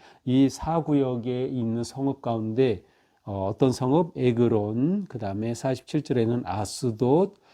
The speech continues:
또 가사와 같은, 어, 이러한 그 성읍들은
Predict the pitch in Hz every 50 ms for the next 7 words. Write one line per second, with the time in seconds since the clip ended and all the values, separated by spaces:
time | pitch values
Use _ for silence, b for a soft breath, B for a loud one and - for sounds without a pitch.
0 | b b b - 117 117 117 - - - 107 110 113 120 123 120 120 - - -
1 | 92 92 95 92 90 87 87 92 - b b b b b b b 147 156 170 180
2 | 151 143 131 - - 170 160 127 98 b b b b b - 131 127 127 120 120
3 | 123 135 135 135 139 156 160 147 151 143 135 131 123 107 - 127 120 120 120 117
4 | 117 113 113 113 - - - _ _ _ _ _ _ _ _ _ _ _ _ _
5 | _ _ _ _ _ _ _ _ _ _ _ _ _ _ _ _ _ _ - -
6 | 151 147 139 131 127 - - 123 135 170 208 214 214